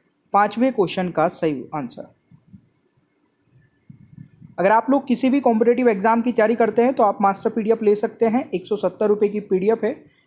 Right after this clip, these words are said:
इसमें सारे subject मिलेंगे, वो भी पूरी लाइफ टाइम के लिए आप कितनी बार भी पढ़ सकते हैं। मास्टर पीडीएफ़ का लिंक डिस्क्रिप्शन बॉक्स और हमारे WhatsApp नंबर दोनों जगह मिल जाएगा। लिंक पर क्लिक करके पेमेंट कर सकते हैं, बारकोड से भी पेमेंट कर सकते हैं। छठा क्वेश्चन है, भूमध्य रेखा पर दो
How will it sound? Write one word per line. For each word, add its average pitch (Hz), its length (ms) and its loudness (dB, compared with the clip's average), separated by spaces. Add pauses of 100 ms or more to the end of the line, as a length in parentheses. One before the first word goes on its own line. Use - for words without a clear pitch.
(100)
इसमें 202 240 -2
सारे 196 300 2
subject 214 400 -2
मिलेंगे, 208 320 2
वो 190 180 0
भी 208 120 -4
पूरी 202 280 -2
लाइफ 160 260 0
टाइम 208 180 -2
के 202 120 -6
लिए 196 80 2
आप 185 120 0
कितनी 196 260 -6
बार 170 180 2
भी 190 100 -2
पढ़ 165 180 -4
सकते 120 320 -14
हैं। - 260 -16 (340)
मास्टर 185 240 0
पीडीएफ़ 220 320 0
का 214 100 0
लिंक 202 280 0
डिस्क्रिप्शन 190 600 0
बॉक्स 233 240 2 (100)
और 202 80 2
हमारे 180 300 2
WhatsApp 175 440 -2
नंबर 190 300 0
दोनों 170 300 -2
जगह 196 200 -2
मिल 190 180 -4
जाएगा। 185 300 0 (400)
लिंक 190 280 0
पर 208 80 2
क्लिक 202 300 -2
करके 202 200 0
पेमेंट 196 400 0
कर 208 100 2
सकते - 320 -6
हैं, 262 160 0
बारकोड 190 440 2
से 202 120 0
भी 185 120 0
पेमेंट 151 380 -4
कर 143 120 -6
सकते - 320 -14
हैं। - 220 -18 (640)
छठा 208 220 2
क्वेश्चन 233 400 2
है, 240 120 4
भूमध्य 208 460 2
रेखा 190 280 2
पर 240 180 0
दो 208 460 2